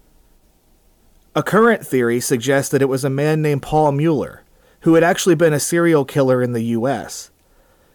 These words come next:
Several similar murders took place in the early nineteen hundreds where entire families were killed, and the guilty party seemed to linger at the scene for some time after.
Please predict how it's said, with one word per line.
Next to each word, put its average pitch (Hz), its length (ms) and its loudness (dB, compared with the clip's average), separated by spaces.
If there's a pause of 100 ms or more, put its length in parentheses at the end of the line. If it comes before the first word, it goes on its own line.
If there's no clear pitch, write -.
(120)
Several 185 440 0
similar 190 460 0
murders 165 380 0
took - 200 -4
place 156 320 0
in 143 80 -4
the 131 100 -2
early 147 300 0
nineteen 131 440 -6
hundreds 127 480 -6
where 120 120 -4
entire 147 360 -2
families 165 500 -4
were 127 100 -6
killed, 117 480 -2 (320)
and 143 160 -2
the 131 60 0
guilty 160 340 -2
party 147 340 -2
seemed 139 280 -4
to 123 60 -2
linger 127 360 -2
at 120 100 -4
the 120 100 -8
scene 147 320 -6
for 127 120 -6
some 117 240 -6
time 117 260 -4
after. 120 440 -8